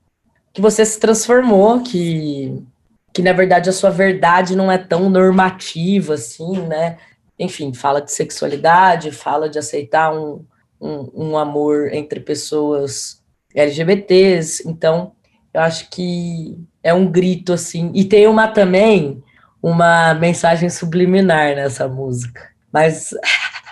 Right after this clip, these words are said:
<laughs> a música fala, ace-, porque a música fala, "Vou amar direito,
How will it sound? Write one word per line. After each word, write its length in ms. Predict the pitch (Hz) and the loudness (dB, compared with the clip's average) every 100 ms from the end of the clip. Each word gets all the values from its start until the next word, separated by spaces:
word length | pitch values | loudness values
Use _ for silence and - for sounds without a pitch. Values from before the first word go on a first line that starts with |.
| - | -8
<laughs> 640 | 440 466 440 - - - | -6 -4 -6 -10 -16 -2
a 140 | 190 202 | 2 4
música 340 | 226 233 240 | 2 2 0
fala, 460 | 240 202 175 - - | 4 4 4 2 0
ace-, 720 | 196 202 - - 190 196 202 | 0 0 -4 0 2 2 2
porque 160 | 208 | 4
a 80 | 214 | 4
música 260 | 226 240 254 | 4 2 0
fala, 240 | 202 175 | 4 4
"Vou 380 | 165 147 190 254 | 2 2 6 6
amar 360 | 247 220 202 196 | 6 4 4 4
direito, 960 | 156 226 208 165 165 165 - 247 | 4 4 4 4 0 -4 -8 -8